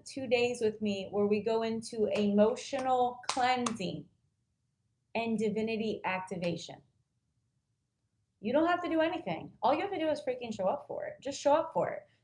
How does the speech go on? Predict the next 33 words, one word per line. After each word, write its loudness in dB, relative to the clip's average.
Show 4
up 2
in 0
person, 0
show 0
up 4
virtually. 2
I'm 2
gonna 2
give 0
you 2
everything 4
you 4
need 4
to -4
set 0
the -10
space. 8
If 2
you're 4
sh-, -8
coming 2
in 0
person, 4
the, 6
the, 4
the -2
space 2
is 2
already 10
gonna 2
be -4
set. 0